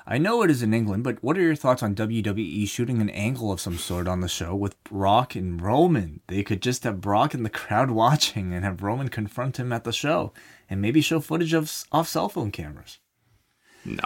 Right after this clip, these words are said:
Speaker 1: And have Ariel Helwani ask
Speaker 2: Yeah.
Speaker 1: him a question.
Speaker 2: That, that is not gonna happen, especially on a Fight Night card
Speaker 1: Well,
Speaker 2: on
Speaker 1: in
Speaker 2: Fight
Speaker 1: England.
Speaker 2: Pass.
Speaker 1: In England, no way.
Speaker 2: Yeah.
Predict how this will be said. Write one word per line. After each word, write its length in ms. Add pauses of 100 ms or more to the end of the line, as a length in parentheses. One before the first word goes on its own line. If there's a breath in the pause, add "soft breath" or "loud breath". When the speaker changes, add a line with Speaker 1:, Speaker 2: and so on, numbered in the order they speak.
Speaker 1:
And 100
have 340
Ariel 280
Helwani 420
ask 380 (260)
Speaker 2:
Yeah. 220
Speaker 1:
him 160
a 60
question. 460
Speaker 2:
That, 300
that 200
is 100
not 160
gonna 180
happen, 320 (680)
especially 420
on 120
a 40
Fight 240
Night 200
card 320
Speaker 1:
Well, 160
Speaker 2:
on 160
Speaker 1:
in 60
Speaker 2:
Fight 160
Speaker 1:
England. 180
Speaker 2:
Pass. 280 (1040 soft breath)
Speaker 1:
In 140
England, 360
no 100
way. 280 (380)
Speaker 2:
Yeah. 220